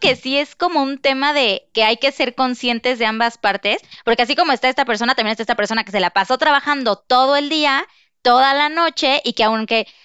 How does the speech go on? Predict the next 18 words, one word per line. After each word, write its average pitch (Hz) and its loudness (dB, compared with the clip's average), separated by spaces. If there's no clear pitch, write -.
a 247 2
mí 285 4
me 427 2
pasaba, 269 0
yo 226 0
trabajaba 247 0
en 240 -4
un 240 -4
despacho 226 -2
que 214 -8
cuando 196 -2
eran 240 0
épocas 233 -2
de 180 0
declaraciones 185 -4
anuales 196 -2
en 196 -4
marzo, 202 -2